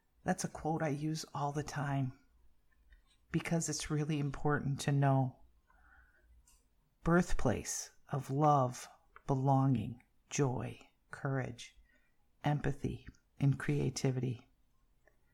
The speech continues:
Patrick wanted to allow vulnerability back into his life, but he wasn't sure he could do it. How about you? I think there are three reasons we avoid being vulnerable.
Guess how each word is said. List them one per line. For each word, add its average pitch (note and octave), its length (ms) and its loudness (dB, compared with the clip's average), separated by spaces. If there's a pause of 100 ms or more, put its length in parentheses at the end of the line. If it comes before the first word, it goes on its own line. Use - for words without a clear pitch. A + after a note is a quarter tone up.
(760)
Patrick E3 500 0 (120)
wanted C#3 420 0 (140)
to - 280 -4
allow C3+ 800 0 (220)
vulnerability B2 1080 0 (300)
back B2+ 300 -2
into C3+ 260 -6
his C3 240 -6
life, B2+ 540 -6 (1400)
but - 120 -4
he D#3 60 2
wasn't D3+ 380 0
sure D3 200 0
he D3 100 0
could C#3+ 200 -2
do D3+ 220 0
it. C3+ 140 -2 (1300)
How G3 180 4
about G3 260 4
you? C#3 320 2 (1120)
I G3+ 80 6
think A#3+ 240 4
there G3+ 160 8
are D3+ 60 8
three F3+ 360 2
reasons C#3 480 4
we C#3 120 4
avoid C3 400 4
being B2 260 2
vulnerable. A#2 640 2